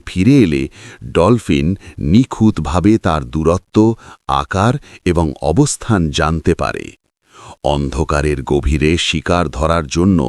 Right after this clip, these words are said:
এর চেয়ে শক্তিশালী কোনো প্রযুক্তি নেই। দ্বিতীয়ত, তারা অর্ধেক ঘুমায়। ডলফিনের মস্তিষ্ক কখনোই পুরোপুরি বন্ধ হয় না।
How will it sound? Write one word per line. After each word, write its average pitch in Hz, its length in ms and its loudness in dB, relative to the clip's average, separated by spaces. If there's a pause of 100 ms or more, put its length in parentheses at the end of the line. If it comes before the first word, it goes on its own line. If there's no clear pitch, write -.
(420)
এর 107 220 4 (100)
চেয়ে 117 240 2
শক্তিশালী 101 760 -2 (320)
কোনো 131 380 6
প্রযুক্তি 131 580 0
নেই। 110 300 6 (840)
দ্বিতীয়ত, 80 680 0 (460)
তারা 95 220 0 (140)
অর্ধেক 104 580 0
ঘুমায়। 60 500 0 (520)
ডলফিনের 135 600 2
মস্তিষ্ক 92 560 0 (420)
কখনোই 101 540 2 (320)
পুরোপুরি 151 540 4
বন্ধ 113 380 2
হয় 131 320 2
না। 82 160 0